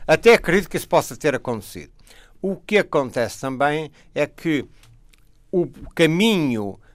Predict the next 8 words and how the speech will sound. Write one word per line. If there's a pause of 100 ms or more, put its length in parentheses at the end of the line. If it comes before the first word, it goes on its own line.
(180)
que
os, (240)
as
visões
dos
pastorinhos
vão
tomar